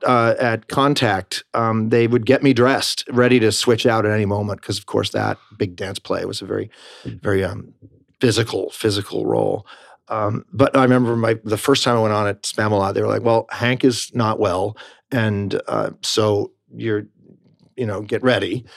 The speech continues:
And so we, I wore the stilts for the first time that day, including this whole masky thing. And you're walking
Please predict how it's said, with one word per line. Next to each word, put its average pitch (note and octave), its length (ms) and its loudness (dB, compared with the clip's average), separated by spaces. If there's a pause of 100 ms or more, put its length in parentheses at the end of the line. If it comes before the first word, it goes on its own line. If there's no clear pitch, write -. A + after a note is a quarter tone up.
(140)
And A2+ 120 -2
so A#2 180 2
we, G#2+ 140 4
I G2+ 60 0
wore G2+ 340 0
the F#2+ 60 -2
stilts - 520 0
for - 120 -4
the G2+ 80 -4
first - 340 -2
time A#2 380 0
that A2+ 240 0
day, A2+ 360 2
including B2 440 2
this G#2+ 120 -4
whole B2 220 -2
masky G#2 640 -6
thing. A#2 280 -2
And B2+ 80 0
you're F3 100 -8
walking F3 540 0